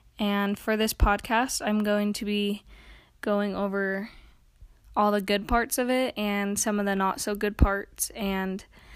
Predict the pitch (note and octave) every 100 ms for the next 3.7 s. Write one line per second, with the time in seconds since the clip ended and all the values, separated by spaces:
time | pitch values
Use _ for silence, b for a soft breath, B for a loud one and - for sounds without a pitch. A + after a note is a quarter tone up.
0 | B B B B A3 A3 G#3+ G#3+ G#3+ G#3+
1 | G#3 A3 A#3+ A3+ G#3+ G#3 G#3+ F#3 G#3+ A3
2 | G3+ G3 - A#3 A#3+ A#3+ B3 B3+ - -
3 | G#3 G#3 F#3+ F#3 - - -